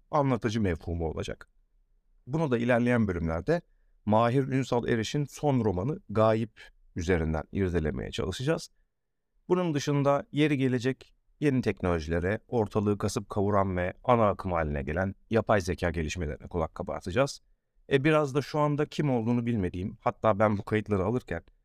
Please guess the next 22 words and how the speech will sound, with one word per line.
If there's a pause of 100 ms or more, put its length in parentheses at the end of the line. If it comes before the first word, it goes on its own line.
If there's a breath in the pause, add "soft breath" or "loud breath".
henüz
var
olmayan
dinleyici
kitlesinin
de (320)
yorumlarıyla
yolumuzu
çizmeye
çalışacağız. (560)
Özetle (320)
sanayi
devrimiyle
başlayıp (500)
üretim
sistemlerinin
teknolojiyle
buluşmasıyla (340)
inanılmaz
bir
hız
kazanan,